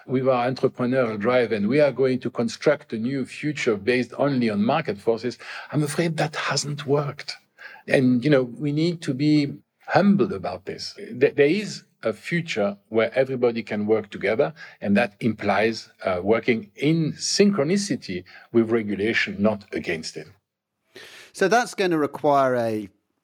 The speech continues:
Speaker 2: a sort of a mindset shift amongst leaders around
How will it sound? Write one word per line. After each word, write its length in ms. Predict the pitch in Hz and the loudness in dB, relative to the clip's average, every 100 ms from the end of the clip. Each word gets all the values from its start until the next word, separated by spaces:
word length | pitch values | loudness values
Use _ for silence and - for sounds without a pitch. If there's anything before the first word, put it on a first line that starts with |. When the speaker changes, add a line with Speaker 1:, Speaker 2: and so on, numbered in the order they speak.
| _ _ - | _ _ -18
Speaker 2:
a 40 | |
sort 180 | - 135 | -10 -8
of 100 | 110 | -4
a 20 | |
mindset 540 | 110 139 139 - 131 - | 0 0 0 -2 -4 -4
shift 360 | - 143 - - | -2 -2 -4 -8
amongst 400 | 117 117 104 117 | -6 -6 -6 -4
leaders 480 | 113 113 123 120 117 | -2 0 0 0 0
around 800 | 107 113 110 107 104 101 101 | 2 2 0 0 -2 -2 -4